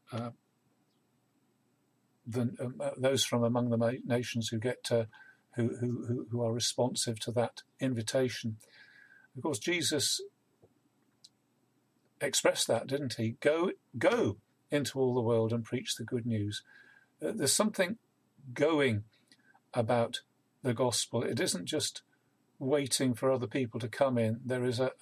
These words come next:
a proactiveness about the, uh, New Testament grace. "Go into all the world." Uh, it's truly Christian to be proactive, going out together,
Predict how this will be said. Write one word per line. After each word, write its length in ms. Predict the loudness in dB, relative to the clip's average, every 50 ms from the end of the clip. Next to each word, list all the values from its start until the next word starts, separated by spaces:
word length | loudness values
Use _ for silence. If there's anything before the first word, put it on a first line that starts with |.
| -20 -20 _ _ -10 -10
a 80 | -10
proactiveness 1080 | -8 -2 0 2 4 4 4 2 0 _ -6 -2 0 0 0 0 0 0 -2 -2 -4 -8 -14 -10 -2 -2
about 420 | 0 2 2 2 2 2 0 -6 -14 _ _ _ _ _ _ _ _ _ _ _ _ _ _ _ _ _ -8 0
the, 320 | 0 2 2 2 2 2
uh, 60 | 2 0 -2 _ _ _ _ _ _ _ _ -2
New 320 | 0 2 2 4 2 2 2
Testament 580 | 0 -2 0 0 0 0 2 0 0 0 -2
grace. 520 | 0 0 2 2 2 0 -2 -2 -4 -4 -6 _ _ _ _ _ _ _
"Go 380 | -2 0 2 4 4 2 2 -2 -6 _ _ _ _ _ _ -6
into 280 | -4 -4 -2 0 0 0
all 140 | 0 2
the 80 | 2 2
world." 480 | 2 2 2 2 2 0 -2 -6 -8 -12 _ _ _ _ _ _ _ _ _ -20 _ _ _ _ _ _ _ _ _ _ _ -10 -10 -10 -10 _ _ _ _ _ _ _ _ _ _ _ _ -2
Uh, 200 | 0 0 0 0 -2 _ _ _ _ _ _ _
it's 240 | -2 -2 0 0 -2
truly 500 | 0 2 2 2 4 4 2 2 0 -4 _ -8
Christian 560 | 0 0 2 2 2 2 2 2 2 2 2
to 120 | 2 0
be 160 | 0 0 -2 -4
proactive, 960 | -4 2 4 4 4 6 4 2 2 0 -4 -4 -2 0 -2 -2 -4 -10 -18 _ -20 -20 -20 _ _ -20 -20 _ _ _ _ -2
going 260 | 2 2 2 2 0 -2 _ 0
out 240 | 2 2 2 0 -4 -8 -6 -4
together, 500 | -4 -2 2 2 2 2 2 -2 -6 -8